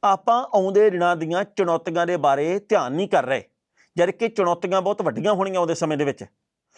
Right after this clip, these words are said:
ਸੋ ਸਭ ਕੁਝ ਠੀਕ ਰਵੇ, ਚੜ੍ਹਦੀ ਕਲਾ ਦੇ ਵਿੱਚ ਰਵੇ, ਇਹਦੀ ਕਾਮਨਾ ਕਰਦੇ ਆ। ਇਹ ਹੜ੍ਹ ਨਾ ਆਇਆ ਕਰਨ,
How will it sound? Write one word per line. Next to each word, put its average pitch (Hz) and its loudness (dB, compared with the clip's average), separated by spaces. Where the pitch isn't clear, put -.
ਸੋ 226 2
ਸਭ 220 -2
ਕੁਝ 240 -4
ਠੀਕ 214 -4
ਰਵੇ, 220 0
ਚੜ੍ਹਦੀ 196 -2
ਕਲਾ 190 0
ਦੇ 185 -4
ਵਿੱਚ 175 -4
ਰਵੇ, 175 0
ਇਹਦੀ 180 -4
ਕਾਮਨਾ 143 0
ਕਰਦੇ 180 -2
ਆ। 196 -4
ਇਹ 220 2
ਹੜ੍ਹ 175 -2
ਨਾ 139 0
ਆਇਆ 170 4
ਕਰਨ, 196 -4